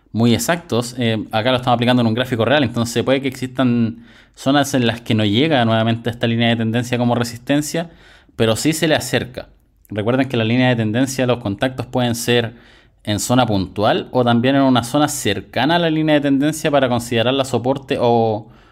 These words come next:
o una resistencia válida. Y en este caso tendríamos un mechazo,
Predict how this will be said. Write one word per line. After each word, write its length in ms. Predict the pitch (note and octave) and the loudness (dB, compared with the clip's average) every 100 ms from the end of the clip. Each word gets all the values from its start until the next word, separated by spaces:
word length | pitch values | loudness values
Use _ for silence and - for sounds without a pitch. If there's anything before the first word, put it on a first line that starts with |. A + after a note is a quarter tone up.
| _ - | _ -2
o 220 | A2 A2+ | 0 2
una 180 | B2 B2+ | 4 4
resistencia 540 | A#2+ A#2 B2 B2+ A#2+ | 2 -4 -4 -2 2
válida. 320 | C#3+ A2+ E2+ - - _ - - - - - | 0 0 -6 -14 -20 _ -20 -20 -20 -20 -8
Y 120 | G2+ | -2
en 80 | A2+ | -2
este 200 | B2+ D#3 | 0 0
caso 240 | D#3+ - | 0 0
tendríamos 500 | A2 G2+ A2+ B2+ B2+ | -2 0 2 2 2
un 120 | C3 B2+ | 2 2
mechazo, 640 | C3+ F3 D#3 B2 C3 | 2 0 -2 -4 -6